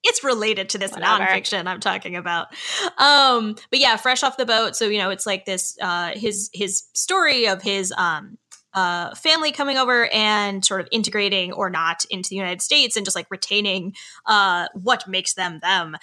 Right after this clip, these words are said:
Speaker 1: And his mom, of course, is, uh, a standout character. Um, but yeah, so I recommend that. And then one of my other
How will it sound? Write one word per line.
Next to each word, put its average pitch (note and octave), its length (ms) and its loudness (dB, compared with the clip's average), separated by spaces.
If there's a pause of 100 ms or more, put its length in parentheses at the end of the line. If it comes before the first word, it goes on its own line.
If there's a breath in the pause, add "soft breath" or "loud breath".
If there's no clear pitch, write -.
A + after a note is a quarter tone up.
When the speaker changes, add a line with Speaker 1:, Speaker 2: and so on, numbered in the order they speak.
(240 loud breath)
Speaker 1:
And A3+ 320 6
his G#3 160 0
mom, F#3 340 4
of F#3+ 100 -8
course, F3 360 0
is, E3+ 460 -4
uh, D3 360 -4 (140)
a F3+ 80 -8
standout D3+ 760 -8
character. - 560 -18 (320 loud breath)
Um, G3 540 2 (420)
but G3 180 -2
yeah, B2+ 160 0
so - 180 -2
I A3+ 280 6
recommend A3 360 -2
that. F#4 280 4
And B3 160 2
then B3 360 4
one B3+ 240 2
of F#4+ 100 2
my E4+ 200 4
other C#4 280 2